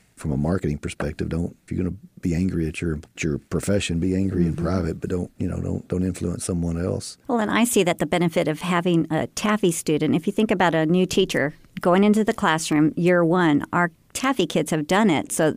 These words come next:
Speaker 3: they're coming into our classes as a first-year teacher with lots of experience. And so that really is gonna have a benefit for us because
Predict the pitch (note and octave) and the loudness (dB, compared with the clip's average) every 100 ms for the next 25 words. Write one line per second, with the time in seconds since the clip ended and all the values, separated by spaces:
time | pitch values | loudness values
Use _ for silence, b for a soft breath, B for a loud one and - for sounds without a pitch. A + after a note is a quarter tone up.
0 | - G3+ A#3+ A3+ F#3 E3 D#3+ E3+ B2+ - | 0 0 2 2 4 4 4 2 0 0
1 | F3 D#3+ D#3 - F#3 F3+ F3+ E3 D#3 E3 | 2 2 0 0 0 2 0 0 0 0
2 | - E3+ - D#3 - B3 A#3+ D#3 D#3 D#3+ | 0 0 0 -2 0 0 2 2 2 0
3 | - - F3 D#3 - D3+ - - G3 D3+ | -4 -2 0 2 0 -6 -6 -2 0 0
4 | - - E3 F3 E3+ E3+ - F3+ F#3 G#3 | -2 -2 -2 0 2 2 0 2 6 6
5 | A3 F#3 E3 E3 D#3+ D#3+ D#3+ - D#3 D3+ | 8 6 2 0 0 0 0 0 0 -2
6 | - - C#3+ - F#3+ D#3+ - - F3+ - | -4 -4 -2 2 2 0 -4 -4 -4 -4